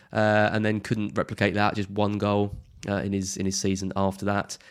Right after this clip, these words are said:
Sam Vokes, twenty goals in twenty ten eleven, came up with Burnley. Uh, no goals, ended up going off on loan. Uh, Jordan Rhodes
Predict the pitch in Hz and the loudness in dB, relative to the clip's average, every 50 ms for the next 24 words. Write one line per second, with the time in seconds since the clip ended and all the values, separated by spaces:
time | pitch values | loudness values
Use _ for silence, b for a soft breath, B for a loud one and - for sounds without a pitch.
0 | B B B - - - 135 135 131 127 127 135 135 135 123 127 - - - - | B B B -6 -2 0 2 2 2 2 2 4 4 4 2 0 -4 -8 0 0
1 | - - 147 147 143 139 139 - 127 123 131 135 131 110 98 95 92 107 104 101 | 2 2 2 2 0 0 -2 -2 -2 0 0 0 0 0 0 -2 -4 -4 -6 -6
2 | - - 110 107 104 98 - - 101 101 101 - 101 104 110 110 107 110 113 113 | -4 -4 -2 -2 -2 -4 -4 -2 -2 -2 -2 0 0 0 0 2 0 0 -2 -4
3 | 113 B B B B B - 110 104 101 - - 101 95 98 110 110 113 113 110 | -8 B B B B B -4 -2 -2 -2 -2 -4 -6 -2 0 0 0 2 2 2
4 | 110 113 110 B B B B B B - 104 107 107 104 - 110 110 117 117 117 | 0 0 -2 B B B B B B -2 0 2 2 0 0 0 2 4 6 6
5 | 117 113 117 113 113 113 117 117 - - - 98 104 104 101 101 - - 107 104 | 6 6 6 4 6 4 2 0 -2 -4 -4 -2 -2 0 -2 -2 0 0 0 0
6 | 104 101 - 98 101 101 107 107 107 107 107 107 104 B B B B B B B | 0 -2 -2 -4 -2 0 2 2 4 2 2 0 -4 B B B B B B B
7 | B 101 101 101 104 - - 127 131 131 123 120 117 117 120 123 127 127 127 - | B 4 4 4 4 4 6 6 6 6 6 4 4 4 6 6 4 4 2 -2
8 | - - | -6 -6